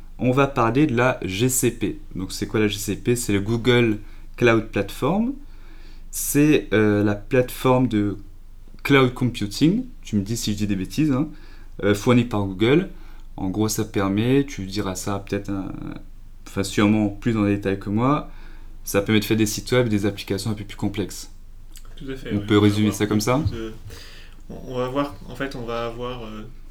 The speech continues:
Speaker 2: toute une infrastructure, euh, pour gérer, en fait, tout type de projet informatique, pas forcément que des sites web. Euh, on a aussi une grosse partie, euh, autour de la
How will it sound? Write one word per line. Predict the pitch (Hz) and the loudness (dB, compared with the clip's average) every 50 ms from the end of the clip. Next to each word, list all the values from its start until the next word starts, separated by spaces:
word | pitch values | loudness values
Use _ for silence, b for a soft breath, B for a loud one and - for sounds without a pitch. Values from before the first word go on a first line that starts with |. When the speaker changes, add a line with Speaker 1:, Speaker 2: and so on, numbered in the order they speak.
| - - - - | -12 -12 -12 -8
Speaker 2:
toute | - 139 143 139 - | -6 -6 -6 -6 -6
une | 123 123 | -8 -6
infrastructure, | 131 131 - - - 143 139 - - 143 143 - - 143 139 147 151 151 151 B B B B B B B B - | -6 -6 -6 -4 -4 -4 -4 -4 -6 -6 -6 -4 -4 -2 -2 -2 -2 -6 -8 B B B B B B B B -12
euh, | 113 110 110 110 110 113 107 | -10 -10 -8 -8 -10 -12 -12
pour | - - 120 113 120 | -12 -12 -12 -10 -10
gérer, | - 120 117 117 123 127 139 147 - - - - - - - - - - - | -10 -10 -8 -6 -4 -4 -6 -6 -8 -14 -16 -16 -16 -18 -18 -18 -18 -18 -16
en | 110 107 | -14 -8
fait, | - 131 131 - | -8 -8 -8 -6
tout | - 151 | -4 -4
type | 143 143 143 143 127 | -4 -4 -4 -6 -8
de | 127 | -8
projet | 120 - 127 123 123 123 | -8 -8 -8 -10 -8 -8
informatique, | 120 - 127 120 110 107 107 - 139 143 147 - - - - - | -10 -10 -10 -10 -10 -10 -10 -8 -8 -8 -8 -10 -12 -14 -10 -8
pas | 135 131 | -8 -8
forcément | 131 127 113 - - 110 113 120 127 127 | -8 -8 -12 -12 -12 -10 -10 -10 -10 -10
que | - - | -10 -10
des | 131 131 120 113 | -8 -8 -8 -8
sites | - - 107 107 - | -10 -10 -10 -10 -6
web. | 113 120 135 147 147 147 B B B B B B B B - - | -4 -4 -4 -4 -6 -8 B B B B B B B B -14 -12
Euh, | 107 107 104 104 | -12 -12 -10 -10
on | 104 | -10
a | 104 104 | -10 -10
aussi | 104 - - 120 | -10 -10 -10 -10
une | 110 | -10
grosse | 107 107 - 123 - | -10 -10 -10 -10 -10
partie, | - 110 113 - - - 120 123 127 131 127 - - - | -10 -10 -12 -12 -12 -12 -12 -12 -12 -12 -14 -14 -14 -12
euh, | 107 101 98 92 101 | -12 -12 -12 -10 -12
autour | 113 107 - 127 120 110 | -12 -10 -10 -10 -10 -8
de | 110 | -8
la | 104 104 | -8 -8